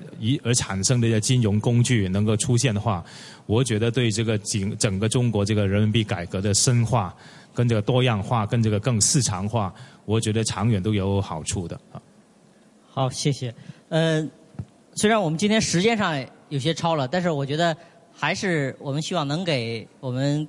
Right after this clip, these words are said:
Speaker 2: 各位观众有一到两个提问的机会。呃，也请我们工作人员准备一下话筒。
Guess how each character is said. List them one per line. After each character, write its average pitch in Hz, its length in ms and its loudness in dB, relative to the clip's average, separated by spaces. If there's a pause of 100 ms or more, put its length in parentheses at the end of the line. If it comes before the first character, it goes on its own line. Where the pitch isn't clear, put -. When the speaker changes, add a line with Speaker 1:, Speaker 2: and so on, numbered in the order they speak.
(120)
Speaker 2:
各 190 100 0
位 160 100 4
观 180 240 -2
众 160 180 0
有 123 220 -2
一 180 160 -4
到 139 320 0
两 120 240 -4
个 127 120 0
提 139 200 -4
问 156 120 2
的 120 100 -4
机 151 180 -4
会。 135 200 -4 (480)
呃， 143 280 0
也 147 160 2
请 165 120 -2
我 131 120 0
们 123 100 -2
工 160 160 -2
作 139 220 0
人 127 160 -6 (100)
员 127 260 -2
准 117 140 -8
备 127 60 -6
一 131 40 -12
下 131 140 -12
话 135 180 -4
筒。 117 140 -6